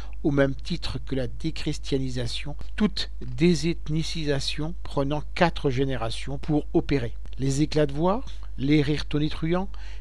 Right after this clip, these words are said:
et les interpellations à distance, si caractéristiques de ces quartiers, ne sont pas liés à une quelconque prédisposition au bruit,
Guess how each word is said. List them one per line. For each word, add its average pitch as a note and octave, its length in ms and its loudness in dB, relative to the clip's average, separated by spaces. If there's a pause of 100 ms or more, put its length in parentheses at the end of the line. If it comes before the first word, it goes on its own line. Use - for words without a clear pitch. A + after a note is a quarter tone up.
(100)
et C#3+ 120 0
les D3 240 4
interpellations D#3 880 0
à C#3 80 -2
distance, D#3 640 -2
si - 320 -2
caractéristiques D3+ 920 -2
de - 80 -2
ces C3+ 140 -2
quartiers, - 500 -2 (160)
ne D#3+ 80 4
sont E3+ 180 2
pas E3 180 2
liés D#3+ 220 0
à D#3+ 40 2
une D3 100 -2
quelconque D3+ 460 -2
prédisposition C#3+ 1040 -2
au - 20 0
bruit, C3+ 420 0